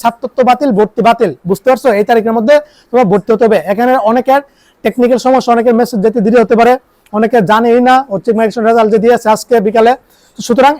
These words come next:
এটা নিজ দায়িত্বে তুমি তোমার, মানে, দেখে নিবা, বুঝতে পারছো? খুবই গুরুত্বপূর্ণ একটা বিষয়,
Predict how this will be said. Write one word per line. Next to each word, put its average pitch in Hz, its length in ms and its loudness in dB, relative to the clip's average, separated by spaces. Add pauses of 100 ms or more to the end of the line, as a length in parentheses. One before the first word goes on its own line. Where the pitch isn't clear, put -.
(140)
এটা 196 160 2
নিজ 220 280 2
দায়িত্বে 240 280 0
তুমি 233 140 0
তোমার, 277 260 0 (200)
মানে, 214 140 0 (320)
দেখে 220 180 0
নিবা, 196 180 0
বুঝতে 175 200 -8
পারছো? 226 220 -4
খুবই 262 240 0
গুরুত্বপূর্ণ 226 440 0
একটা 196 200 -4
বিষয়, 170 240 -4